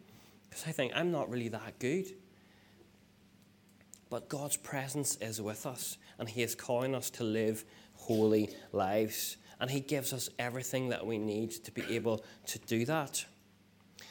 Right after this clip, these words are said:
And so what I want to just encourage us to do today is really just to think again about who God is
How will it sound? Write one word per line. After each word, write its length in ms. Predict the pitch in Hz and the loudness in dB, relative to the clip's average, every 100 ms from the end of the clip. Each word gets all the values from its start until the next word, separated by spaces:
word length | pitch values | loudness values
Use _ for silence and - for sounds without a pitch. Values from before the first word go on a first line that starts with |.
| - | -6
And 100 | - | 0
so 140 | - 160 | 6 8
what 140 | 165 | 8
I 60 | 185 | 8
want 200 | 160 139 | 6 6
to 160 | 147 | 2
just 260 | 120 127 - | 2 2 0
encourage 520 | 120 123 - 123 123 | -2 -4 2 4 4
us 160 | 131 - | 2 -2
to 140 | - | -2
do 360 | 110 104 104 107 - | 0 2 4 2 -4
today 580 | - 113 95 104 107 101 - - - - - - | -10 0 2 4 2 -2 -14 -20 -20 -20 -20 -8
is 160 | - | -4
really 380 | 139 156 196 196 | 0 2 4 4
just 240 | 185 131 - | 2 -2 -2
to 40 | |
think 380 | 110 - 107 113 | -6 0 0 2
again 420 | 127 135 135 127 113 - - - - - - - - - - - - - - - - | -2 2 2 0 -6 -18 -20 -20 -20 -20 -20 -20 -20 -20 -20 -20 -20 -20 -20 -14 -4
about 180 | 117 | -2
who 380 | 120 - - 135 | -2 -4 0 0
God 280 | 123 113 104 | 4 2 4
is 540 | 101 107 - - - | 2 2 0 0 -4